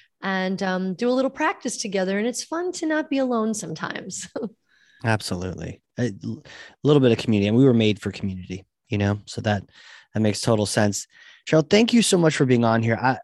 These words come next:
Speaker 2: I felt like this is one of the best podcast conversations and places to learn. And we even got a little bit of a five minutes of mindfulness in myself and hopefully everyone listening. So thank you so much for being on here and just being so open and honest and just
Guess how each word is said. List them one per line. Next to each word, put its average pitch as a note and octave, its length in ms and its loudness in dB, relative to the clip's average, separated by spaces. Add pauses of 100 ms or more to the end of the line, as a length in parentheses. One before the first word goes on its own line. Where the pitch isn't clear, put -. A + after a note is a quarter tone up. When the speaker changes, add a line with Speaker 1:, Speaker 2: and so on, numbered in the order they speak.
Speaker 2:
I A#2+ 40 -10
felt C#3 180 4
like B2 120 2
this C3+ 180 -2
is A#2 100 -4
one A#2+ 120 2
of A2 80 2
the G#2 60 -2
best B2 600 -2
podcast A2 640 -2
conversations A#2+ 1200 0
and G2+ 260 -4 (800)
places B2+ 320 4
to A#2 100 2
learn. C3+ 540 4
And B2 80 2
we A#2+ 60 2
even B2+ 200 2
got A#2+ 200 2
a A#2 40 -2
little C3+ 340 2
bit C3+ 180 2
of C3 120 2
a C3 320 2 (460)
five C#3+ 420 -2
minutes C#3 320 4
of B2+ 80 2
mindfulness C3 720 2
in C3+ 260 4
myself B2 560 2
and G#2+ 140 0
hopefully A#2 320 0
everyone A2 260 0
listening. A2+ 540 0 (400)
So A2 220 2
thank C#3 380 0
you C#3 60 -2
so - 160 0
much A#2+ 200 2
for A#2 120 -2
being G#2+ 240 0
on G2+ 180 -2
here G#2 160 -4
and F#2+ 180 -6
just G2+ 220 -8
being A#2 160 2
so A2 180 -2
open G#2 400 0
and G2 160 -6
honest G2+ 420 -4
and G2 100 -8
just G2 180 -10